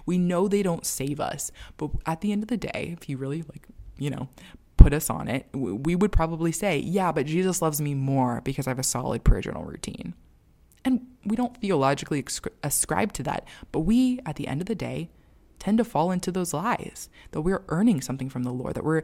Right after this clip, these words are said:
that we're earning his favor or, um, his attention. And, and the Lord could literally not love you any more than he does today. How does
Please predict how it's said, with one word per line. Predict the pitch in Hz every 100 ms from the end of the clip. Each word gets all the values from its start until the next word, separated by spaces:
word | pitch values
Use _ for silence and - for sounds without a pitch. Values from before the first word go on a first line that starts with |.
| - -
that | - 156
we're | 131
earning | 190 196
his | 175
favor | - 180 202 139 127
or, | - 143 135 139 - _ -
um, | 147 147
his | 147
attention. | 147 - 185 196 143 131
And, | 139 147 - - -
and | - -
the | 180
Lord | 196 233 233
could | - 233 180
literally | 165 175 208 247 247 247 240
not | 170 160 160 165 -
love | 147 143 147 147
you | 143 131 135 127 - -
any | - 156 165 175
more | 165 147 135 135 - - - - - - - - - -
than | 147
he | 143 143
does | 123 120
today. | - 139 65 50 - _ _ _ _ _ _ _ _ _ _ _ _ _ _ _ _ _ _ _ _ _ _ _
How | - - 226
does | 262 247 -